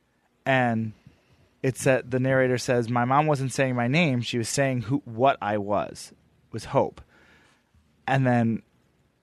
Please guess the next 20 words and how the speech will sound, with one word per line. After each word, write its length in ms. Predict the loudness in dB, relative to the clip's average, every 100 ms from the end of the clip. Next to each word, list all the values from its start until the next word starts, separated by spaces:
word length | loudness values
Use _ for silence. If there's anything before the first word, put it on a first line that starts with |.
| -20 -8
they 200 | 0 2
begin 360 | 2 0 0 0
to 60 | 2
walk 280 | 2 0
away, 380 | 0 2 2 2
and 100 | -2
it 100 | -6
cuts 280 | -4 -4 -2
away 160 | -2 0
to 100 | -2
this 240 | -4 -8
really 440 | -10 0 2 2
creepy 440 | -2 -2 -2 0 -4
priest 580 | -6 -6 -2 -2 -4 -2
dude 320 | 2 2 2
who's 280 | -2 -4 -6
surrounded 500 | -4 0 0 0 2
by 180 | 2
the 80 | 2
spread, 640 | -2 -6 0 4 4 0